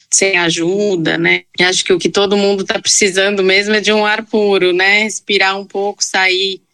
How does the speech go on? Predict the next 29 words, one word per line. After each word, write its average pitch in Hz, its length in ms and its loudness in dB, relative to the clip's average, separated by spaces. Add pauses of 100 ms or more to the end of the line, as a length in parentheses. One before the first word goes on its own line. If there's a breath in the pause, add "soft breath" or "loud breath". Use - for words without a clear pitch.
(160)
mudar 196 520 0
a - 20 -4
vibe, 170 580 0
né? 180 240 0
Sair 185 320 -4
um 190 80 -10
pouquinho 185 480 -10
de 180 140 -8
casa. 190 680 -2 (460)
E 185 220 2
a 190 100 2
gente 190 720 0 (300)
imagina 196 580 0
com, 220 240 -2
começar 220 600 0
a 262 60 -4
planejar 247 840 0
fazer 233 300 0
isso, 220 540 -2
né? 226 280 0
Cada 202 320 -2
um 220 180 -10
de 233 80 -4
acordo 226 480 -2
com 214 220 -12
o 196 40 -12
seu 214 220 -4
momento, 185 880 -2
né? 196 240 -6